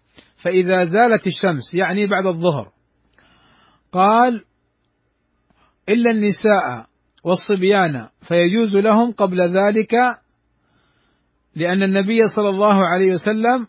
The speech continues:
رخص، كما في حديث ابن عباس: "بعثني رسول الله صلى الله عليه وسلم في الضعفة من جمع بليل"، يعني من ليلة مزدلفة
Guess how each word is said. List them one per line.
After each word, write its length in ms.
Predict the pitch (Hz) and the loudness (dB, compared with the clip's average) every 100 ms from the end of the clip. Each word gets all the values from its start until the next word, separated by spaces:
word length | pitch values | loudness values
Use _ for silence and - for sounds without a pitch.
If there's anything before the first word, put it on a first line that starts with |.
| - | -2
رخص، 720 | 214 - 190 190 - - _ _ _ _ _ _ _ _ _ _ | -2 0 0 0 -2 -20 _ _ _ _ _ _ _ _ _ _
كما 220 | - 190 196 | -4 -2 0
في 140 | 190 | 0
حديث 280 | 175 196 180 | -2 -4 -4
ابن 140 | 180 | -2
عباس: 760 | 170 165 156 185 220 233 - _ _ _ _ - | -2 -4 -2 0 0 -2 -8 _ _ _ _ -4
"بعثني 540 | 165 208 208 220 208 | 0 2 2 0 0
رسول 320 | 190 165 214 | -2 -2 -2
الله 640 | 196 180 196 196 196 202 196 | -2 0 0 2 2 -2 -6
صلى 260 | - 165 | -8 -4
الله 440 | 165 165 202 180 175 | -4 -2 0 0 0
عليه 300 | 156 170 160 | -2 -2 -2
وسلم 640 | 156 - 208 214 226 208 175 _ _ _ _ | -2 -4 -4 0 -2 -2 -10 _ _ _ _
في 120 | - | -8
الضعفة 680 | 185 165 214 180 147 120 87 _ _ | -8 0 2 2 -2 -4 -10 _ _
من 220 | 156 170 | -6 -6
جمع 600 | 160 214 214 196 233 233 - _ _ | -2 0 0 -2 -4 -4 -10 _ _
بليل"، 600 | 160 180 208 190 180 175 151 | -4 0 2 2 2 -2 -4
يعني 540 | 156 151 180 220 220 - | -4 -2 -2 -2 -4 -6
من 140 | 170 | -6
ليلة 280 | 180 214 190 | -2 -2 -2
مزدلفة 640 | 185 165 196 190 139 120 | -4 -4 -2 -2 -4 -8